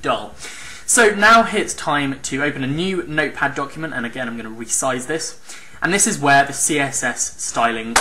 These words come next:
uh, comes into play. We're going to, to do this, we're going to start with the body tag. Now C S S styles the elements, so obviously we've got the body element in there.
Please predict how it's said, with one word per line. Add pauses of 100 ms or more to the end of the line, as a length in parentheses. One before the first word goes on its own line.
(160)
uh,
comes
into
play. (460)
We're
going
to,
to
do
this,
we're
going
to
start
with (220)
the
body
tag. (460)
Now
C
S
S
styles
the
elements,
so
obviously
we've
got
the
body
element
in
there.